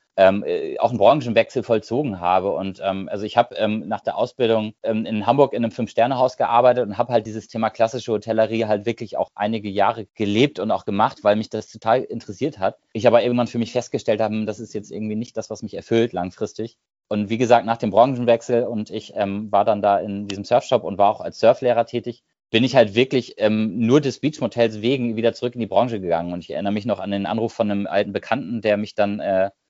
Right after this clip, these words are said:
hierher nach Sankt Peter gebeten hat und gesagt, „Lass mal einen Kaffee trinken.“ Und, ähm, da hat er mir das Beach Motel vorgestellt.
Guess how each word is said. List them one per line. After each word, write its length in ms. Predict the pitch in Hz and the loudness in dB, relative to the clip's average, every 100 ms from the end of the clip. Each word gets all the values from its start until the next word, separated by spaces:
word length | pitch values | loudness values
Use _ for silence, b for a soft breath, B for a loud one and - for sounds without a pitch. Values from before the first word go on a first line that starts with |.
| - | -4
hierher 500 | 101 107 113 110 95 | 4 8 8 6 2
nach 120 | 107 | -2
Sankt 220 | - 107 | -2 -4
Peter 440 | - 131 135 123 98 | 0 4 4 4 0
gebeten 440 | 110 117 123 120 | -2 0 -2 2
hat 140 | 117 110 | 2 2
und 140 | 104 | -4
gesagt, 260 | 101 107 - | -4 -4 -2
„Lass 160 | 117 | -2
mal 80 | 104 | -2
einen 80 | 98 | -4
Kaffee 240 | 113 - | -4 -6
trinken.“ 420 | - 131 127 123 | -4 -4 -2 -4
Und, 280 | 120 107 107 - | -4 -6 -6 -4
ähm, 180 | 104 101 | -4 0
da 120 | 95 | 2
hat 120 | 110 | 2
er 60 | 110 | 0
mir 100 | 104 | -2
das 120 | 101 | -6
Beach 220 | 147 - | -12 -12
Motel 220 | 98 101 | -8 -6
vorgestellt. 560 | - 127 117 - 95 | 0 0 0 0 0